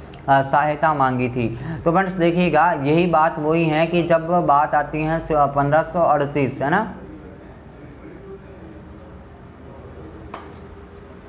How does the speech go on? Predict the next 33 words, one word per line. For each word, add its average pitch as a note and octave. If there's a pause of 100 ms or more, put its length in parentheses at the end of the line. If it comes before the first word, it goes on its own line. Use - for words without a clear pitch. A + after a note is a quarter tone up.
(180)
पन्द्रह D3
सौ F3+
अड़तीस D3+
के F3
something D#3
जब D#3
आक्रमण C#3+
होता C#3+
है, G#2+ (1200)
चौंतीस E3+
पैंतीस E3 (240)
ऐसे C#3
ही D3
कुछ C3
है, C3+
आप D3
याद B2+
रखना, A#2
पन्द्रह B2+
सौ C#3
चौंतीस C3+
पैंतीस, C#3 (440)
आ, C3
जो C#3
फ्रेंड्स E3
actual E3+
मैं D#3
बता D3+
दूंगा C#3
आपको B2+
comment B2+
के B2+
अंदर। B2+